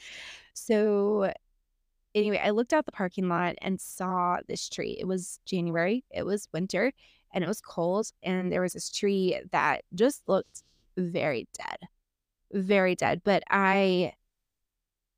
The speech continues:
learned that tr-, trees don't die, they go into dormancy. So underneath that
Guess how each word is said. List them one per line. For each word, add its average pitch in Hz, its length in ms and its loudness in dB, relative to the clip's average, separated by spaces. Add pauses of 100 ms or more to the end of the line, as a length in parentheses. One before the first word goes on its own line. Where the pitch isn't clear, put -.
(440)
learned 220 560 4
that - 240 -4
tr-, - 200 -4
trees 294 300 0
don't 302 320 -4
die, 247 420 2
they 180 140 2
go 202 100 2
into 214 160 0 (160)
dormancy. 190 720 -4
So - 300 -2
underneath 233 760 2 (1200)
that 170 340 2